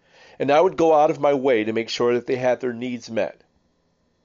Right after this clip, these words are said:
Now, they were capable of doing these things for themselves,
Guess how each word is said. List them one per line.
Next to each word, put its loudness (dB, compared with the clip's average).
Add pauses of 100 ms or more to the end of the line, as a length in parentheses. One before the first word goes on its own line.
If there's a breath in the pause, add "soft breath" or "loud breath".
(720)
Now, 2
they 2
were 0
capable 0
of -6
doing -4
these -10
things -6
for -8
themselves, -4